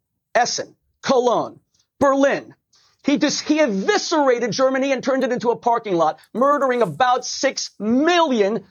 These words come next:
German civilians. Israel has never even considered doing a thousandth of that. And F D R acquiesced to it, and he's considered our greatest president of the twentieth century. And then Harry Truman dropped two atomic bombs on Nagasaki, Hiroshima.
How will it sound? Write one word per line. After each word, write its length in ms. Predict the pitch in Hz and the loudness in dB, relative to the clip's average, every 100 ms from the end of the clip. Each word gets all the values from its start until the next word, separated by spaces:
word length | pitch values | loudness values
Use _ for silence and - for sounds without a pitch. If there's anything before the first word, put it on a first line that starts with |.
| _ | _
German 400 | - 254 254 240 | 0 2 2 0
civilians. 480 | - 220 233 165 - | -2 0 0 -2 -4
Israel 400 | - 254 302 294 | -4 0 0 2
has 160 | 285 | 0
never 320 | 226 285 285 277 | -2 -2 -2 -4
even 280 | 285 277 | -4 -6
considered 520 | - 269 269 294 285 190 | -6 -8 -6 -4 -4 -4
doing 220 | 277 285 | -6 -2
a 140 | 285 | -4
thousandth 680 | 240 - 294 320 240 220 - | -4 0 2 2 0 -4 -2
of 160 | 165 127 | -4 -2
that. 300 | 139 - - - - - _ | -4 -4 -14 -20 -20 -20 _
And 200 | - 240 247 | -2 -2 0
F 260 | 269 302 - | 0 0 0
D 160 | 294 | -2
R 460 | 277 277 285 233 254 - | 2 2 4 2 0 0
acquiesced 600 | 254 262 277 294 302 - | -2 0 0 0 0 -2
to 120 | 226 | 0
it, 180 | 190 220 _ | 0 -2 _
and 80 | 202 | -2
he's 140 | 262 294 | -2 -2
considered 340 | 285 269 269 | -4 -2 0
our 80 | 254 | 0
greatest 300 | 226 220 - | 0 -2 -2
president 240 | 214 220 | 0 0
of 120 | 220 | 0
the 60 | 226 | -2
twentieth 220 | 226 226 | -2 -2
century. 320 | 226 269 165 156 | -2 -4 -4 -2
And 80 | |
then 120 | 262 294 | 0 0
Harry 260 | 269 302 | 0 0
Truman 400 | - 311 277 233 - - | -2 -2 -2 -4 -10 -4
dropped 320 | 269 277 - | -2 0 -2
two 240 | - 320 302 | -4 -2 -2
atomic 500 | 294 - 302 330 262 202 175 | -4 -2 -2 -2 -4 -4 -2
bombs 580 | 311 349 339 254 - | 0 2 2 0 -4
on 80 | 185 | -4
Nagasaki, 460 | 185 165 - 208 214 | -2 -2 -2 -2 -2
Hiroshima. 420 | 170 185 196 196 | -2 -2 -2 -4